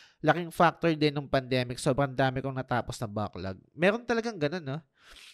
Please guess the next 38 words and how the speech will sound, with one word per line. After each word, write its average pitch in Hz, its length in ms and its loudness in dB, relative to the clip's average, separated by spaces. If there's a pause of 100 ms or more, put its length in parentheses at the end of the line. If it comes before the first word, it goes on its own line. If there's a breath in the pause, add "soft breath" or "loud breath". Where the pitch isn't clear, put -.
(200 loud breath)
Merong 165 640 0
phase 147 400 0
or 143 160 2
merong 139 400 -2
era 127 240 -2
na 123 80 -6
mawawalan 127 560 2
ka 131 80 -6
ng 123 220 -4 (580)
gana. 104 560 -2 (400 soft breath)
I 226 160 -2
think 254 160 -6
nangyari 226 480 2
sa 175 240 6
akin 147 240 0
to 147 160 2
nung 143 160 -4
mga 139 220 0 (100)
around, 123 320 0 (160)
ano, 110 240 -4
yung, 127 400 -10 (160)
I 151 80 -8
think 190 240 -12
nung 139 320 -10
pandemic 123 640 0
din, 107 560 -4
pero 135 160 -2
saglitan 117 640 -4
lang, 104 240 -8
nung 107 240 -12
time 113 320 -6
na 101 400 -6
na-hospital 113 480 -6
yung 117 160 -6
lola 107 320 -2
ko. 117 240 -4 (240 loud breath)
Meron 147 320 2
din, 135 240 0